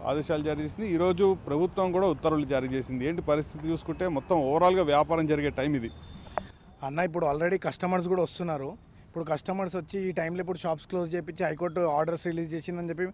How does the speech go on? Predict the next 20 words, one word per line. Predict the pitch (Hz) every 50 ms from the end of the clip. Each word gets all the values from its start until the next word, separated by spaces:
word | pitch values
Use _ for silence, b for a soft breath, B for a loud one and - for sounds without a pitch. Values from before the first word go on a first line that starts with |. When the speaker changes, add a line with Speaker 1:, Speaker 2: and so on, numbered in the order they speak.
| b b b b b -
Speaker 2:
మా | 160 156
షాప్స్ | - 175 165 170 - -
క్లోజ్ | - 190 185 180 170 156 180
చేయడం, | 175 180 190
ఇది | 185 156 170
చాలా | 160 165 156
తప్పు. | - 156 139 - 175 185 196 214 b b b b b -
తెలంగాణ | 156 160 170 185 190 196 196 196
గవర్నమెంట్ | 185 180 180 180 180 185 190 190 196 196
మేము | 196 185 - 180
చాలా | 160 175 185
ఖండిస్తున్నాం. | 180 170 165 170 175 - - - 180 190 185
కేటీఆర్ | 165 175 165 156 151 190 190 185 185
గారు, | 185 180 185 185
ఇది | 180 156 - 175
చాలా | 160 160
తప్పు | 147 160 143 - 185
అండి. | 180 165 160 170
ఇప్పుడు | - - - - - - 160 156
సడన్లీ | 170 151 - 165 175 185 190 190 190 185 170